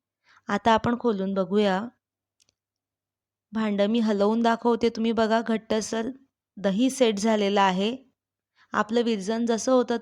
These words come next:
सेम त्याच कन्सिस्टन्सीचं घट्टसर, दाटसर असं दही लागलेलं आहे. चवीला हे दही थोडं देखील आंबट नाहीये. मी सांगितलेल्या सर्व टिप्स तुम्ही फॉलो केल्या तर छान घट्टसर, दाटसर, मधुर असं गाईच्या दुधापासून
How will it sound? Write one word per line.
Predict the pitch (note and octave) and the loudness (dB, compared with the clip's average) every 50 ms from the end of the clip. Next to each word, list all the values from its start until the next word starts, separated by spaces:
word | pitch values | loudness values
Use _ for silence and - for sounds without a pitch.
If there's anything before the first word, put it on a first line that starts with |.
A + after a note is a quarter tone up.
| - - | -6 -12
सेम | - - A#3+ A#3 A#3 A#3+ A#3 | -6 -4 -2 -2 -2 -2 -2
त्याच | A3+ A3+ A#3 A3+ - | 0 -2 -2 -2 -4
कन्सिस्टन्सीचं | - A#3 A#3 G#3+ - A#3 A3+ - - A3+ A3 G#3+ - A#3 G#3+ - A3 G3+ | -6 -6 -6 -4 -4 -6 -6 -4 -6 -6 -6 -4 -4 -6 -4 -4 -4 -2
घट्टसर, | A3 G#3+ G#3+ - - G#3 - - G#3 G#3+ | -2 -2 -2 -2 -6 -6 -4 -2 -2 -2
दाटसर | G3 G3 F#3+ F#3+ F#3+ - - G#3+ G#3 | 0 0 -2 -2 -4 -4 -4 -4 -4
असं | F3+ - - G#3+ F3+ | -4 -4 -6 -2 0
दही | G3 F#3 F#3+ G#3 G#3+ | 0 0 0 0 0
लागलेलं | G#3 G3+ F#3+ F#3+ F#3+ F#3 F#3+ F#3+ | 0 0 0 -2 -2 -2 0 0
आहे. | F#3 F3+ E3+ F#3+ A3 B3+ B3+ _ _ _ _ _ - - - _ _ - | -2 -2 0 -2 -2 -2 -4 _ _ _ _ _ -20 -20 -20 _ _ -2
चवीला | B3+ A#3 G#3 A#3+ A#3 A#3+ | 0 0 2 2 2 2
हे | A3+ A#3 A#3+ | 2 2 2
दही | A3 G3+ A3 A3+ B3 B3 - | 2 2 2 2 2 0 -2
थोडं | - A#3 A#3 A3 A3+ B3 A3+ | 2 4 6 8 8 8 6
देखील | B3+ B3+ C4 - C4+ C4 | 6 4 4 2 2 2
आंबट | A#3+ A3 G#3+ G#3 G#3 G3+ G#3+ | 2 2 2 2 0 0 0
नाहीये. | G#3 G3+ G3 F#3+ F#3 F3+ F3+ G3+ B3 B3+ _ _ _ _ _ _ _ _ _ _ - - _ - | -2 -2 -2 -2 -2 -2 -4 -4 -6 -8 _ _ _ _ _ _ _ _ _ _ -20 -20 _ -4
मी | A#3 C4 B3+ | -2 -2 0
सांगितलेल्या | C4 C4 A#3 G#3+ G#3 G#3 G#3+ - A#3 A3+ A3+ A3+ A#3 | 0 0 -2 -2 -2 -4 -2 -2 -2 0 0 0 -2
सर्व | A3 - B3+ A#3 G#3+ A3+ A#3 B3+ B3+ - - | -2 -2 -4 -2 -2 0 -2 -2 -2 -2 -4
टिप्स | B3 B3 B3 - - - | -4 -4 -4 -6 -10 -6
तुम्ही | B3+ A#3+ A#3+ - | -4 -2 -2 -2
फॉलो | - - A#3+ A3+ G#3+ G#3+ A#3+ B3 B3 | -2 -2 -2 0 4 4 4 4 4
केल्या | B3 A3 G3 G3 G3+ G#3+ G#3+ - - - - _ - - | 2 0 0 0 -2 -2 -4 -10 -16 -20 -20 _ -2 2
तर | B3+ C4 C4 - | 2 2 2 0
छान | - A#3+ A#3+ A3 G3+ G3+ A3+ B3+ B3 - _ _ _ _ _ _ - A3 | -2 -2 0 0 0 -2 -2 -4 -8 -12 _ _ _ _ _ _ -16 -4
घट्टसर, | - A#3 A#3 A#3 - - B3+ C4 B3+ - C4 A#3 G#3+ | -2 -2 -2 -2 2 2 2 2 2 0 -2 -2 0
दाटसर, | G3+ G#3 G#3+ G#3+ A3 G#3+ - - B3 A#3+ A#3 | 2 4 4 4 2 0 -2 -2 0 0 0
मधुर | A3+ A3 A3+ A3 F#3+ A#3+ B3 C4+ C4 | 0 0 0 0 0 0 0 2 2
असं | C4 A#3+ - - A#3 G#3+ G3+ | 2 0 0 -4 -6 -4 -2
गाईच्या | G3+ G#3+ G#3+ A3 G#3 - A#3+ A#3+ | 0 0 0 0 -2 -2 -4 -2
दुधापासून | G#3+ B3 A#3+ A#3+ A3+ A3 - G#3+ G#3 G3+ - - A#3+ B3 | -2 0 0 0 0 0 0 -2 -4 -4 -4 -8 -8 -8